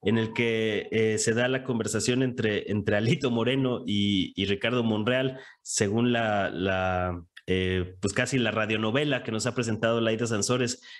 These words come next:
en el Martes del Jaguar, pues también trae una,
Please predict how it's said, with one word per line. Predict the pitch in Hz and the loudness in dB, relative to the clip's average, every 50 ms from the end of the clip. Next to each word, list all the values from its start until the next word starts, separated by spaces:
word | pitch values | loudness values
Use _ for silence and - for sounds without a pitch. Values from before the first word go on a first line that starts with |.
| - _ - | -18 _ -2
en | 95 101 104 | 0 2 2
el | 104 104 | 4 2
Martes | 113 117 117 - 135 117 | 2 0 0 0 -2 0
del | 117 113 | 0 0
Jaguar, | 113 131 123 123 131 127 139 135 - - - - _ _ | 0 0 0 2 2 0 0 -4 -8 -14 -18 -20 _ _
pues | - 233 214 - | 0 0 2 2
también | 131 123 131 135 139 | 0 2 2 2 2
trae | 151 165 113 117 139 | 2 0 0 2 2
una, | 143 | 0